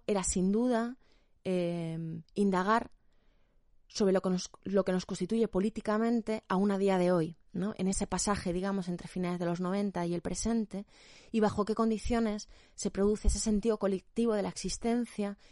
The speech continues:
que tenga que ver con esa idea autónoma de hacerse cargo del propio tiempo de vida, de lo que nos rodea,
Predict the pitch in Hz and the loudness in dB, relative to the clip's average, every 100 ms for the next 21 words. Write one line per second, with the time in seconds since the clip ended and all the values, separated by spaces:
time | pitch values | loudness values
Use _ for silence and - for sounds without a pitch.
0 | - 185 196 196 196 190 208 185 180 - | -12 -4 -2 0 0 -2 -2 -4 -4 -4
1 | 190 185 175 180 - - - - 196 196 | -4 -4 -8 -10 -16 -20 -8 0 4 4
2 | 180 - 247 220 202 220 285 - _ _ | 2 2 2 2 0 -2 -10 -20 _ _
3 | _ - 185 185 190 208 196 175 185 - | _ -12 -4 0 0 2 0 0 -2 -2
4 | 180 175 208 208 - - 165 175 175 208 | -2 0 2 2 0 -2 -2 0 0 2
5 | 220 233 247 233 240 208 175 175 165 190 | 2 2 0 -2 -4 -4 -4 -4 -4 -2
6 | 208 214 220 220 220 | 0 0 0 -4 -8